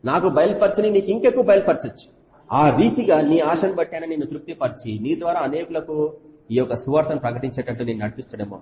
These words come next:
అందుకొరకు నిన్ను సిద్ధపరచడేమో. నువ్వు పరిశీలించుకో, ప్రార్థనలో కూర్చో. ఖచ్చితంగా మనం వీటిని చర్చించాలి. ఎందుకంటే చూడండి, నాకు బయలుపరచబడ్డాయి, నేను చెప్తున్నాను.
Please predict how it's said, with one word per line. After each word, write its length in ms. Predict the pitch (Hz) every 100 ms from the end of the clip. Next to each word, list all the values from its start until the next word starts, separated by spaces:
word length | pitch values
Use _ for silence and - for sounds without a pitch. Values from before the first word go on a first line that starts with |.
| -
అందుకొరకు 380 | 156 190 214 208
నిన్ను 200 | 196 196
సిద్ధపరచడేమో. 640 | 170 180 - - 160 160
నువ్వు 240 | 151 139 - - _ _ _
పరిశీలించుకో, 560 | 165 165 175 113 - - _ _ _ -
ప్రార్థనలో 420 | 139 160 190 185
కూర్చో. 600 | 170 190 190 120 - - - - - 131
ఖచ్చితంగా 720 | 165 185 190 208 220 220 - - -
మనం 200 | 139 170
వీటిని 280 | 165 160 160
చర్చించాలి. 520 | - 135 170 165 143
ఎందుకంటే 600 | 160 170 156 175 190 - _ _ _ _ _ _ _ _ _ _ _ _ -
చూడండి, 440 | 160 175 175 185 - - - - - _ _ _ _ _ _ _ _ _ _ 127
నాకు 280 | 135 147
బయలుపరచబడ్డాయి, 720 | 123 156 170 165 165 131 131 165
నేను 140 | 156
చెప్తున్నాను. 400 | 135 - 113